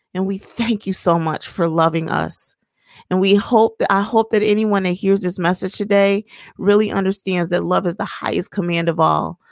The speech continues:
putting all personal preferences aside, putting all things aside, because we are one body and one family serving one God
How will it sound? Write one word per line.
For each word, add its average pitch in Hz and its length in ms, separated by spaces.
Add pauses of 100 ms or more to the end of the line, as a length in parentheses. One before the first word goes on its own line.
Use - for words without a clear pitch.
(140)
putting 190 240
all 170 180
personal - 460
preferences 214 640
aside, 214 640 (320)
putting 180 300
all 196 200
things 208 300
aside, 190 440
because 180 340
we 180 140
are 160 140
one 180 300
body 165 540 (340)
and 165 240
one 170 220
family 160 720 (180)
serving 165 520
one 165 200
God 151 460